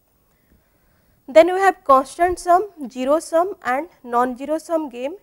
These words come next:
So, in this case the classification is on the basis of the rivalry, on the basis of the outcome. So, the extent to which goals of the player is coincide is the basis of the classification.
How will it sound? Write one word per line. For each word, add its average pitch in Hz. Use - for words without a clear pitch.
So, 269
in 294
this 392
case 403
the 302
classification 330
is 311
on 262
the 262
basis 262
of 247
the 262
rivalry, 254
on 277
the 247
basis 233
of 214
the 330
outcome. 214
So, -
the 262
extent 392
to 392
which 320
goals 277
of 277
the 302
player 254
is 269
coincide 262
is 247
the 240
basis 226
of 202
the 339
classification. 214